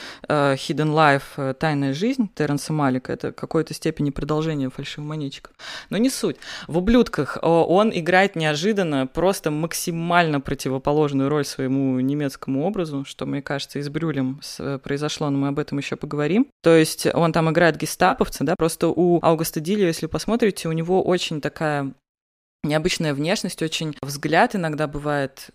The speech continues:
ну, я же даже не скажу тяжелый, очень, может быть, он злым, этот взгляд, скажем так, и очень острые черты лица. И как-то в Германии это был один образ, и здесь вот Тарантино, он как будто вытащил наружу всю его вот эту вот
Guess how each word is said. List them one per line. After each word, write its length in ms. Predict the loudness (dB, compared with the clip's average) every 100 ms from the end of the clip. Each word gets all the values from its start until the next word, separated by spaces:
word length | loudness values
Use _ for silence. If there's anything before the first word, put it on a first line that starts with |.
| -10
ну, 260 | -6 -4 -4 -4
я 100 | -4
же 100 | -4
даже 180 | -6 -6
не 60 | -6
скажу 280 | -6 -6
тяжелый, 760 | -6 -10 -6 -2 -2 -2 -4 -8 -12
очень, 320 | -12 -8 -8
может 240 | -6 -6 -6
быть, 200 | -6 -4
он 100 | -6
злым, 340 | -2 0 2
этот 200 | 0 -2
взгляд, 320 | -4 -4 -4
скажем 380 | -4 -6 -6 -6
так, 260 | -8 -8 -8 -6
и 140 | -4
очень 320 | -4 -6 -4
острые 320 | -2 -2 -4
черты 300 | -4 -6 -4
лица. 420 | -4 -4 -4 -6 -4
И 20 |
как-то 320 | -6 -4 -4 -4
в 80 | 0
Германии 540 | 2 4 4 4 2
это 120 | -2
был 180 | 0 2
один 300 | 2 4 4
образ, 420 | 4 2 0 -2 -4
и 220 | -4 -2
здесь 400 | -2 0 0 0
вот 100 | -4
Тарантино, 400 | -4 -4 -4 -6
он 60 |
как 160 | -4 -4
будто 200 | -4 -4
вытащил 540 | -4 0 0 0 -2
наружу 400 | 0 0 2 0
всю 360 | -2 -6 -2 0
его 300 | 0 0 0
вот 200 | 0 -2
эту 160 | -4 -2
вот 180 | -6